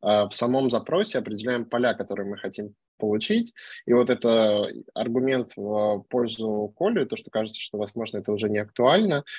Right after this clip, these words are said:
потому что этот паттерн уже щас практически н-, невозможно нигде встретить, и, кажется, его просто убирают, и скорее делают какой-то приватный A P I, как, в принципе, ребята и писали в книжке. А по поводу пятой,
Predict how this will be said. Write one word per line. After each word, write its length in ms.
потому 140
что 160
этот 200
паттерн 380
уже 260
щас 160
практически 560
н-, 240
невозможно 580
нигде 360
встретить, 520
и, 40
кажется, 360
его 140
просто 340
убирают, 520
и 240
скорее 360
делают 260
какой-то 320
приватный 580
A 40
P 120
I, 200
как, 180
в 20
принципе, 400
ребята 480
и 200
писали 420
в 160
книжке. 500
А 220
по 140
поводу 440
пятой, 680